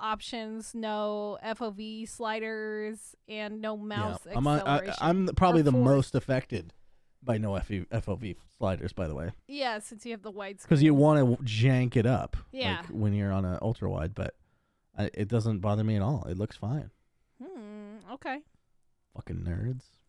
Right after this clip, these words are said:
Speaker 1: <laughs> Fucking nerds.
Speaker 2: Yeah, I
Speaker 1: Damn.
Speaker 2: play Apex at one twenty F O V.
Speaker 1: Oh, wow. Okay.
Speaker 2: And I don't, it doesn't bother me to not have it. It looks like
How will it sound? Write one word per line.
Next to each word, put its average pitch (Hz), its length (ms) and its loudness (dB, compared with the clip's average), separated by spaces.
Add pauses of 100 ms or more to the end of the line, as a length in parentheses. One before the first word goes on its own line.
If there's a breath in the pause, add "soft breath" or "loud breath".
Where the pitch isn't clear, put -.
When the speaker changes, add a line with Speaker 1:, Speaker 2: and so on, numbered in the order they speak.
Speaker 1:
<laughs> - 320 -18
Fucking 196 640 -4
nerds. 277 720 -4 (260)
Speaker 2:
Yeah, 147 160 6
I 160 60 2
Speaker 1:
Damn. 165 80 6
Speaker 2:
play 190 240 4
Apex 170 360 4
at 113 120 6
one 143 180 6
twenty 151 420 2 (420)
F - 180 -4
O 104 60 -4
V. 90 320 -6 (500)
Speaker 1:
Oh, 269 120 -10
wow. 226 460 -10
Okay. 240 340 -8 (1160)
Speaker 2:
And 85 540 -6
I 87 160 -6
don't, 107 240 -2
it 101 120 -8
doesn't 113 440 -6
bother 92 280 -4
me 90 180 -4
to - 160 -12
not 92 180 -4
have 101 220 -4
it. - 100 -6
It 78 160 -8
looks - 240 -10
like 101 280 -10